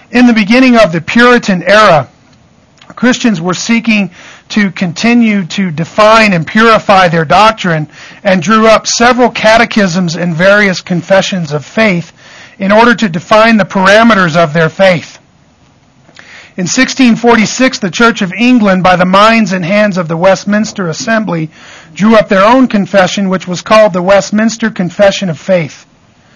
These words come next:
From this confession, both Baptist and Congregational churches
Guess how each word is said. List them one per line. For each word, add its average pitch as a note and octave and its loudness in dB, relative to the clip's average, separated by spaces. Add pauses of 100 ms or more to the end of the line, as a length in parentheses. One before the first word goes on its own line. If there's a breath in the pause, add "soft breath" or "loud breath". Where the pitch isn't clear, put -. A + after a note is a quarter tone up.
(500 soft breath)
From G3+ -2
this D4 2
confession, A#3+ 0
both F#3+ 2
Baptist A#3+ 2
and F3+ -6
Congregational G#3 0
churches F#3 -4